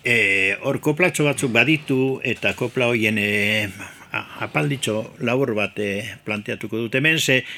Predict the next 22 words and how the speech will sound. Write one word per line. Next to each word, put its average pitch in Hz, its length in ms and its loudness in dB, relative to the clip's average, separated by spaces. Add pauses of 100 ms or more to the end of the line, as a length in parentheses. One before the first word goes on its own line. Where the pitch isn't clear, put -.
(260)
bera 196 240 2
konturatzen 190 680 0
da, 131 300 0 (140)
e, 123 200 -4
berak 127 420 0
nahi 127 320 4
duen 156 240 2
hori, 113 300 2
hau 107 100 0
da, 104 160 -2
klase 131 320 -4
sozialik 123 540 -4
gabeko 104 420 -2
sozietate 120 720 -4
euskaldun 135 600 0 (420)
bat 95 240 -4
lortzea, 107 640 0 (1000)
ezin 196 360 0
dala 90 240 0
momentu 92 360 -4
hartan 95 280 -4
lortu, 127 380 0